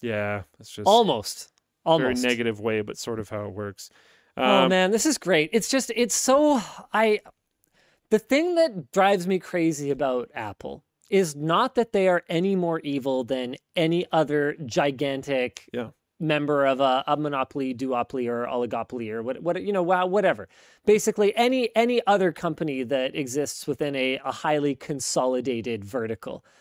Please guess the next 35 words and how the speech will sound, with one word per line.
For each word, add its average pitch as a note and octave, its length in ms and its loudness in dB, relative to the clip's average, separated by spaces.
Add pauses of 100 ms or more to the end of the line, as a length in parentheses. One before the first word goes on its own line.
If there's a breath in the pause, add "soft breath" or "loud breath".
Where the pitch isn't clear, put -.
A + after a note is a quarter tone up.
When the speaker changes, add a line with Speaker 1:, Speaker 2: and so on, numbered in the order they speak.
(340 soft breath)
Speaker 2:
No, - 200 2 (180)
they're, A#3+ 320 2
they're A3 240 0
honestly, A#3+ 420 2
they're A3 120 2
not A#3 280 4 (180)
really G#3 400 4
any F3 240 2
worse. B2+ 520 -6 (760)
But A3+ 160 4
what B3 240 2
they A3 280 4
are F#3+ 480 6
is C#3+ 180 -2
hypocritical. B2+ 800 -8
What E3 240 -2
they F#3 240 0
are F#3+ 340 4
is D3+ 400 0
arrogant. C#3+ 540 -2
And D3+ 80 -10
what D#3 160 -4
they D#3 140 0
are C#3+ 240 0
is B2 260 -4
smug. A#2 720 -8 (420 soft breath)
And D#3+ 240 0
so F3 280 4
they'll G#3+ 260 4
sit G#3 280 -2
here F#3+ 440 0
and D#3 480 -4
wax E3+ 380 0
philosophical E3 960 0
about D3+ 480 2